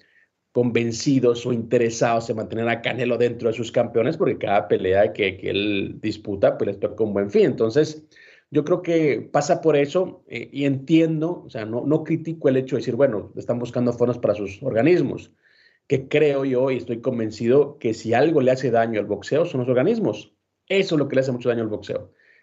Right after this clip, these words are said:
Pero bueno, así están las cosas, no las inventé yo. Pero el punto es que, bueno, ¿qué van a hacer los organismos? ¿Será que lo van a despojar, lo van a mantener ahí? ¿O él va a inventar un nuevo, un nuevo campeonato? Porque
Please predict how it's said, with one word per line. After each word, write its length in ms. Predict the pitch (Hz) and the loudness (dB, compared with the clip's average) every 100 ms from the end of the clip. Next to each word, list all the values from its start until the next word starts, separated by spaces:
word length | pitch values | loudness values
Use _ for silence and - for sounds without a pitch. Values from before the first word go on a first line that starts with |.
| - | 0
Pero 120 | 127 | 2
bueno, 280 | 131 98 - - | 2 -2 -12 -10
así 220 | 113 127 | -8 -6
están 200 | 127 139 | 0 2
las 140 | 131 | 2
cosas, 160 | 147 131 | 2 2
no 60 | 117 | 0
las 120 | 113 | -2
inventé 320 | 110 101 107 | -4 -2 0
yo. 240 | 98 95 - _ _ _ | 0 -2 -8 _ _ _
Pero 160 | 139 147 | 0 2
el 60 | |
punto 220 | 156 208 202 | 2 2 0
es 80 | |
que, 100 | - | 2
bueno, 260 | 196 180 117 | 2 2 -2
¿qué 280 | - - 147 | -10 -2 0
van 120 | 160 | 2
a 20 | |
hacer 140 | 151 160 | 2 0
los 100 | 156 | 0
organismos? 500 | 143 135 151 135 110 | 0 0 0 -2 0
¿Será 180 | 117 | 0
que 80 | 131 | 0
lo 80 | 139 | 0
van 140 | 135 | 0
a 60 | 143 | -2
despojar, 580 | 143 - 131 - 143 160 | -2 -4 -2 0 0 2
lo 80 | 135 | 2
van 120 | 135 | 2
a 20 | |
mantener 340 | 131 127 123 | -2 -2 0
ahí? 340 | 123 135 175 - - _ - | 2 2 0 -4 -20 _ -2
¿O 180 | 143 | 4
él 160 | 156 165 | 4 4
va 40 | |
a 40 | 160 | 2
inventar 380 | 151 139 147 147 | 0 0 0 0
un 80 | |
nuevo, 200 | 147 147 | 0 -2
un 220 | 143 151 151 | -2 0 2
nuevo 300 | 156 156 156 | 4 2 0
campeonato? 760 | 127 120 127 120 123 123 175 | -4 -2 -2 0 0 2 0
Porque 340 | 131 - 104 | 0 -4 -6